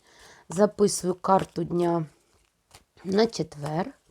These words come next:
на двадцять п'яте вересня дві тисячі двадцять п'ятого року.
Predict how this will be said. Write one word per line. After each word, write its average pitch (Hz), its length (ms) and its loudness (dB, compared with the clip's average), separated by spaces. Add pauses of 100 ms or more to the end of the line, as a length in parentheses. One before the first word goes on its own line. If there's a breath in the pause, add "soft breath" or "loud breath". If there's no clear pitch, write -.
(520 loud breath)
на 196 240 2
двадцять 175 540 -2
п'яте 170 360 0
вересня 151 640 0
дві 143 200 -10
тисячі - 520 -12
двадцять 175 480 -8
п'ятого 170 640 -8
року. - 280 -14